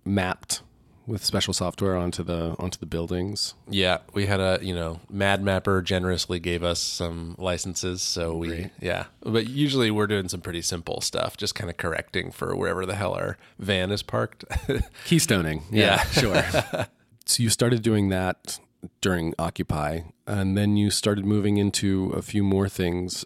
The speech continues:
Speaker 1: Um, can you just, just kinda go through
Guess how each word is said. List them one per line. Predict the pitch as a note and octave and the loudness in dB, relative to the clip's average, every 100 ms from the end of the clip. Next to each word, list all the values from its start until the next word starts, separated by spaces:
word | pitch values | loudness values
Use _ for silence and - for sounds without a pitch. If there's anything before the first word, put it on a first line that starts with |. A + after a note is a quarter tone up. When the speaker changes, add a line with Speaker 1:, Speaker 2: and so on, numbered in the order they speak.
| - | -6
Speaker 1:
Um, | G2+ G#2 F#2+ | -4 -2 -4
can | - - | -6 -4
you | E3 | 0
just, | F#3+ - _ - | 0 -4 _ -6
just | D3 - | -6 -2
kinda | D3+ B2 | 0 2
go | A2+ A#2 | 2 0
through | - A2+ A2+ G#2 | 2 2 4 4